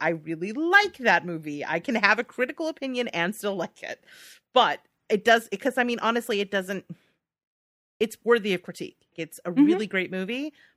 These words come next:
Speaker 1: but it also has some problems in it. So obviously
Speaker 2: Yeah,
Speaker 1: we talked
Speaker 2: of
Speaker 1: about the
Speaker 2: course.
Speaker 1: white splaining, which is, whew, hard to watch.
Speaker 2: Mm,
Speaker 1: I
Speaker 2: yeah.
Speaker 1: definitely think the first one is very ambivalent about violence against Black people,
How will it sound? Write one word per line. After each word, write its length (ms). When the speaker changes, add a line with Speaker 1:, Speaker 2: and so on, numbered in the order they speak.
Speaker 1:
but 160
it 80
also 320
has 240
some 140
problems 440
in 60
it. 140
So 340
obviously 340
Speaker 2:
Yeah, 100
Speaker 1:
we 60
talked 140
Speaker 2:
of 60
Speaker 1:
about 80
the 20
Speaker 2:
course. 20
Speaker 1:
white 180
splaining, 140
which 180
is, 240
whew, 320
hard 200
to 60
watch. 400
Speaker 2:
Mm, 280
Speaker 1:
I 200
Speaker 2:
yeah. 260
Speaker 1:
definitely 440
think 200
the 80
first 240
one 120
is 180
very 300
ambivalent 440
about 220
violence 340
against 200
Black 200
people, 360